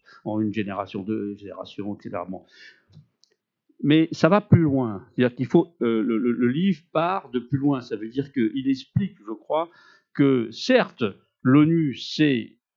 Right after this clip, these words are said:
quelque chose qui a été créé, euh, discuté pendant la guerre, adopté alors que la guerre n'était pas encore totalement, euh, totalement finie. On était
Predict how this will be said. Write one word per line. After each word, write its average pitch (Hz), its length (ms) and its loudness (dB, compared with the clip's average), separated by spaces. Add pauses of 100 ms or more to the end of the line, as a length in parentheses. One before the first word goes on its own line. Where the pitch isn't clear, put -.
quelque 139 260 0
chose 147 340 -2
qui - 80 -6
a 127 60 0
été 131 240 -6
créé, 135 560 -4 (1200)
euh, 110 140 2 (440)
discuté 208 500 2
pendant 147 260 4
la 127 140 0
guerre, 101 420 -4 (1160)
adopté 208 500 6
alors 175 200 4
que 170 60 2
la 143 140 2
guerre 147 160 2
n'était 120 180 0
pas 139 140 0
encore 131 280 0
totalement, 131 720 -2
euh, 98 560 -16
totalement 131 460 -2
finie. 117 300 0
On 90 80 -14
était 95 280 -12